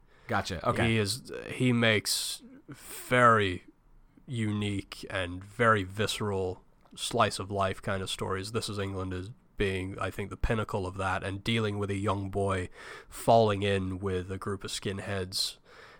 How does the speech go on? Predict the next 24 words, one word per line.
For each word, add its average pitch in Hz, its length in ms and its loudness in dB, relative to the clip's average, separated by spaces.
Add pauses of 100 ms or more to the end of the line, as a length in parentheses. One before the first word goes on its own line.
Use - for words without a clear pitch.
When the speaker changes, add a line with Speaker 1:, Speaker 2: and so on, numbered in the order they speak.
(160)
Speaker 2:
and, 92 260 0
you 90 60 -4
know, 92 80 -2
dealing 101 360 0
with 92 80 -4
the - 80 -8
fact 98 320 -2
that 104 80 -4
it's 95 140 -4
set 160 200 6
in 110 60 -2
the 110 100 2
eighties 101 400 0
and 98 140 -6
dealing 104 240 -2
with 95 80 -4
the 95 40 -6
fact 101 320 0
that 101 180 -4
he 101 120 -4
is 95 120 -6
fatherless 95 540 0
'cause 95 100 -6
his, 95 160 -10